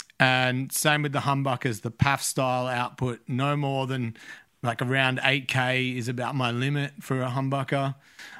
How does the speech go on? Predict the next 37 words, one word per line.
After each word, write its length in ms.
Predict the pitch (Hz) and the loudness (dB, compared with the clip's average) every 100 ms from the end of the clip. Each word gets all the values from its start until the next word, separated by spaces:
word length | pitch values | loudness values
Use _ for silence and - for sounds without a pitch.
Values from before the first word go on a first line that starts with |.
| - | 2
Um, 280 | 139 139 139 _ | 2 2 -2 _
just 140 | - - | -4 2
'cause 180 | 175 175 | 4 4
I've 160 | 156 | 0
found 340 | - 151 156 147 | 0 2 2 0
that 100 | 151 | -2
the 100 | 127 | -4
tone 540 | - - 147 156 160 | -4 -2 2 4 2
of 80 | 156 | 0
the 80 | 139 | -2
guitar 400 | 127 - 120 120 | -4 -2 0 0
shines 520 | - 135 120 117 - | 0 -2 -2 -2 -4
through, 340 | - 117 107 107 | -2 -2 -4 -4
like, 220 | 147 123 | -2 -2
to 180 | - 139 | -2 -2
allow, 540 | 131 135 135 135 127 - - - - _ _ - | 0 0 2 2 0 -4 -16 -20 -20 _ _ 0
'cause 180 | 160 170 | 2 2
I'm 120 | 151 | 2
changing 360 | 175 156 139 135 | 2 2 0 -4
guitars 420 | 127 143 139 - | 0 2 2 -2
through 120 | 135 | -4
a 40 | 110 | 0
show, 640 | - 202 151 127 151 185 - _ _ _ _ - | 2 2 0 0 -4 -6 -10 _ _ _ _ 0
like, 220 | 151 147 | 0 0
what's 260 | 165 165 - | -2 -2 -2
the 100 | 151 | -2
point 380 | 143 151 143 - _ _ _ _ | 0 0 0 -6 _ _ _ _
changing 480 | - 147 139 127 135 | 2 4 4 2 -2
between 320 | 131 143 127 | -2 0 0
a 80 | 117 | -2
Tele, 600 | - 135 127 131 123 120 | -2 -2 0 0 -2 -2
a 80 | 120 | -4
Les 300 | 120 120 113 | -2 -2 -4
Paul, 680 | - 123 123 120 120 120 - - _ | -4 -2 -2 -2 -2 -4 -6 -18 _
a 60 | 123 | -6
Flying 480 | - 135 123 120 117 | -2 0 2 0 -2
V, 500 | 120 117 113 110 | -2 -2 -2 -6